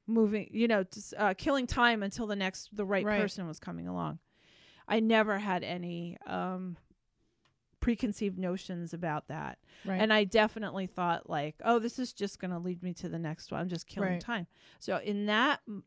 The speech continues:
Speaker 1: in that, during that time, I definitely was conscious of that. But there are so many people who get, like, they get jobs,
Speaker 2: Yeah.
Speaker 1: right? And it's not exactly, and, uh,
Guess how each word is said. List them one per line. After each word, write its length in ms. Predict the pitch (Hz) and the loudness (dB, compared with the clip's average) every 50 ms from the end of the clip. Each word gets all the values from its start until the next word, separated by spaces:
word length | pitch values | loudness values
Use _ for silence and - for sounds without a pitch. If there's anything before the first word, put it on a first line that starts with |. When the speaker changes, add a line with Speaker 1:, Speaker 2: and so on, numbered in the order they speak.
| _ | _
Speaker 1:
in 180 | - 202 208 214 | -4 -2 0 2
that, 240 | 226 247 277 269 - _ - | 4 4 2 2 -2 _ -4
during 200 | - 226 226 233 | -2 -2 0 2
that 240 | 262 269 269 - | 2 2 2 0
time, 340 | - - 254 233 220 214 208 - | -4 -4 -2 -2 -2 -2 -4 -6
I 100 | - 208 | -6 -8
definitely 600 | 190 180 202 185 - - 196 185 180 180 175 175 175 _ _ _ _ - | -4 -4 -4 -4 -4 -6 -10 -8 -6 -6 -8 -8 -10 _ _ _ _ -10
was 600 | 180 175 175 175 180 180 180 175 170 - - - _ _ _ | -8 -6 -4 -4 -4 -6 -6 -8 -10 -12 -16 -20 _ _ _
conscious 520 | - - - - 165 - - 151 - - - | -18 -12 -10 -10 -10 -10 -12 -14 -12 -12 -12
of 140 | 151 160 | -12 -12
that. 280 | 165 156 139 139 - - _ _ - - - - - - _ | -10 -10 -10 -10 -12 -14 _ _ -20 -20 -20 -20 -20 -6 _
But 220 | - 262 - - - _ | 0 2 2 0 0 _
there 140 | - 247 240 | 2 4 4
are 40 | 233 | 2
so 200 | 220 - 262 240 | 2 -2 -4 -2
many 160 | 240 233 226 | -2 -2 -4
people 340 | 214 - 220 - - 220 214 | -4 -8 -8 -6 -2 -2 0
who 140 | 214 208 190 196 - | 0 -2 -2 -4 -10
get, 220 | - - - - | -16 -16 -14 -14
like, 160 | 170 151 147 - - | -14 -14 -14 -14 -14
they 120 | 165 160 | -14 -14
get 260 | 170 - 165 160 - | -10 -10 -10 -12 -10
jobs, 720 | - - 190 190 233 254 202 151 - 180 - - - - _ - | -8 -4 -2 0 0 0 0 -2 -4 -6 -12 -16 -18 -16 _ -6
Speaker 2:
Yeah. 320 | 196 190 190 202 202 190 170 | -2 0 2 2 2 2 0
Speaker 1:
right? 360 | 175 175 175 208 269 339 370 - - - - - - _ _ | 0 0 2 2 2 0 -2 -6 -18 -20 -20 -20 -20 _ _
And 380 | - 185 202 202 196 196 196 180 - | -4 -4 -2 -2 -2 -4 -6 -8 -10
it's 160 | - - - | -14 -14 -10
not 160 | - 240 240 233 | -8 -8 -8 -8
exactly, 640 | 226 202 156 165 190 202 214 - - 226 220 220 | -10 -10 -10 -10 -10 -10 -12 -12 -12 -12 -10 -10
and, 240 | 208 190 190 170 - - | -10 -10 -10 -10 -8 -8
uh, 320 | 76 82 78 - - - | -6 -6 -6 -6 -8 -10